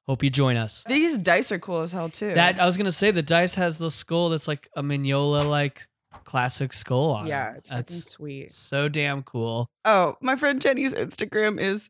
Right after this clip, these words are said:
Speaker 2: the underscore mom, M O M underscore meeple, M E E P L E.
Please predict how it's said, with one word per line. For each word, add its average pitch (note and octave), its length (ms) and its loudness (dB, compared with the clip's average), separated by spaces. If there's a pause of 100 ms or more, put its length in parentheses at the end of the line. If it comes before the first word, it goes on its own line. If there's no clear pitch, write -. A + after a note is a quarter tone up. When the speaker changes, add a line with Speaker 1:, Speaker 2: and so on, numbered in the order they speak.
(120)
Speaker 2:
the A3+ 560 2 (140)
underscore F3 880 2 (200)
mom, F3+ 460 4
M E3+ 180 0
O F3 140 0
M E3+ 320 0
underscore E3 800 0 (100)
meeple, E3 600 0
M D#3+ 280 0
E E3 240 0
E D#3+ 200 -2
P D#3 420 -6
L D3 220 -6
E. D3 240 -10